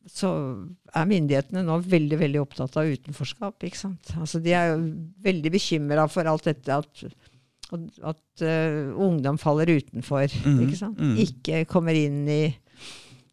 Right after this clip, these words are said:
Speaker 1: i, i samfunnet på vanlig måte med
Speaker 2: Mhm.
Speaker 1: jobb og så videre. At
Speaker 2: Mhm.
Speaker 1: de blir gå-, havner på uføretrygd.
Speaker 2: Mhm.
Speaker 1: Og da, og samtidig så har man da dette systemet som, som faktisk produserer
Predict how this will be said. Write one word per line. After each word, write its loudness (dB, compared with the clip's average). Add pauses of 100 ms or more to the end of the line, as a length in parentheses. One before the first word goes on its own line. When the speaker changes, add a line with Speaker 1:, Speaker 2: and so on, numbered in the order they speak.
(140)
Speaker 1:
i, -2 (240)
i -2
samfunnet 0
på 0
vanlig 0
måte 0
med 2
Speaker 2:
Mhm. 4
Speaker 1:
jobb 2
og -2
så -4
videre. -2 (100)
At 2
Speaker 2:
Mhm. -2
Speaker 1:
de 2
blir 4
gå-, 2
havner 0
på 0
uføretrygd. -2 (240)
Speaker 2:
Mhm. 0 (560)
Speaker 1:
Og -2
da, 4 (400)
og -6
samtidig 0
så 0
har -2
man -2
da 0
dette -2
systemet -2
som, -6 (120)
som -6
faktisk -8
produserer -2